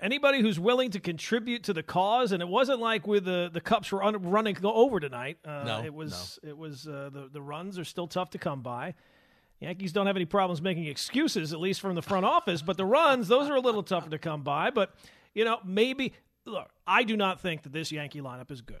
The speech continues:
Speaker 1: I've gone on record as saying that repeatedly. I think most people that watch this team on a regular basis know the lineup is a bad lineup by all metrics and measures, even with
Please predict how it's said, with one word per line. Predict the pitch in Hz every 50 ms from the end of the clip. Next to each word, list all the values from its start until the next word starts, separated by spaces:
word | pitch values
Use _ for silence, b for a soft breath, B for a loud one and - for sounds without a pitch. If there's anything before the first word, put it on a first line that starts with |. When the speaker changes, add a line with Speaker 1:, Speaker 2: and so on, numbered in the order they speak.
| - -
Speaker 1:
I've | 113 117 131
gone | 143 139 143 139
on | 135 131
record | 135 147 151 143 151 147
as | 135 131
saying | - - 170 151 147 143
that | 143 139 135 127
repeatedly. | 127 123 - - 202 196 185 180 160 160 160 156 151
I | 143
think | - 143 143 127 117
most | 160 165 156 - -
people | 175 170 160 - 156 151
that | 143 139 131
watch | 139 160 160 156 -
this | - 160 147
team | - - 170 160 156
on | 147
a | 139
regular | 143 156 151 147 151 139
basis | 123 120 170 175 165 - 160 135
know | 151 156 151
the | 139
lineup | 139 143 147 147 147 143 -
is | 139 127
a | 127
bad | 120 - - 160 156 156 151 139
lineup | - 139 - - - - -
by | 151 160
all | 180 214 233 247 240
metrics | 220 202 208 208 - 190 180 - -
and | 165
measures, | 151 151 147 143 120 147 139 - -
even | 240 254 269 247 214 202
with | 196 247 226 -